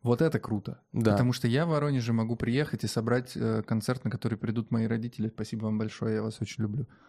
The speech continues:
Speaker 2: Не, нормально. Я в прошлом году в декабре собрал шестьсот пятьдесят, без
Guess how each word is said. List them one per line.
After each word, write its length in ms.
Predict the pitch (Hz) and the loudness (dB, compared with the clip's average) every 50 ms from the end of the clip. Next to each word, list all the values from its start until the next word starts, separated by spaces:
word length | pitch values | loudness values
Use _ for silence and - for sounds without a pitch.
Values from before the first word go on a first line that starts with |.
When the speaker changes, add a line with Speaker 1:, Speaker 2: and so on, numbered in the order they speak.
| _ _ | _ _
Speaker 2:
Не, 280 | - 120 113 110 107 101 | 2 4 6 6 6 6
нормально. 340 | 101 104 135 165 160 123 117 | 4 4 6 6 6 6 6
Я 80 | 135 139 | 4 4
в 20 | |
прошлом 280 | - 175 160 - 156 127 | 4 2 4 4 4 6
году 220 | 117 120 135 165 | 6 6 6 4
в 60 | 156 | 4
декабре 320 | 123 110 113 117 113 131 139 | 4 4 4 4 6 4 4
собрал 300 | 127 117 113 120 135 135 | 4 4 6 6 6 4
шестьсот 320 | - - - 135 131 131 | 4 4 4 4 4 4
пятьдесят, 420 | - 143 - - 120 98 90 - - | 2 2 4 4 2 0 0 -4 -2
без 420 | - 110 117 113 107 - - - | 2 4 4 4 4 2 -4 -6